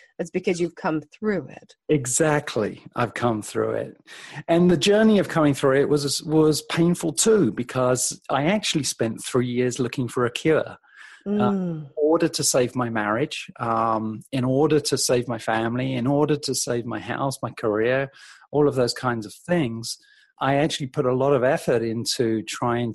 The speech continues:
Speaker 2: to identify, you know, what this was really about and was I curable? Could I,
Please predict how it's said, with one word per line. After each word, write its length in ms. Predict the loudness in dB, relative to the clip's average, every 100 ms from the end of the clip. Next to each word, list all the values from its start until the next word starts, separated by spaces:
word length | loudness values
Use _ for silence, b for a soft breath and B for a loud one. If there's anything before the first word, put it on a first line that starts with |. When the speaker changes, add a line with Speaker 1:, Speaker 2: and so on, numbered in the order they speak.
| -4
Speaker 2:
to 220 | -2 -2 -4
identify, 960 | -4 -2 -2 -6 -6 -2 0 0 -2 -6 b b b b -2
you 60 |
know, 80 | 0
what 180 | 0 -2
this 140 | -6
was 200 | -4 -2
really 300 | 0 2 2
about 380 | 2 2 2 0
and 160 | -2 -2
was 160 | 0
I 100 | -2
curable? 640 | -4 0 2 4 2 0 -2
Could 180 | -2
I, 100 | -4